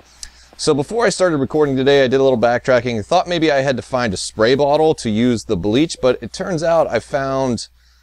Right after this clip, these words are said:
uh, bleach and detergent. So now I think what I gotta do, because when you go to examine these, it says, "Danger, do not mix"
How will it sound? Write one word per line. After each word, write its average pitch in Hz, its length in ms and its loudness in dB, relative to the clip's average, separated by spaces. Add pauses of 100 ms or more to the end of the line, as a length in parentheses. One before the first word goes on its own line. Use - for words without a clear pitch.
(340)
uh, 107 180 0
bleach 123 400 0
and 143 180 -2
detergent. 117 540 0
So 113 140 -6
now 131 560 2
I 104 100 -4
think 160 680 0
what 120 160 -2
I 110 100 4
gotta 104 200 0
do, 101 380 0
because 107 560 0
when 113 160 -4
you 104 40 0
go 123 140 4
to 113 80 4
examine 117 460 0
these, 90 400 -6
it 85 100 -12
says, 95 380 -2
"Danger, 104 320 -2
do 107 160 0
not 92 180 -6
mix" 110 260 -2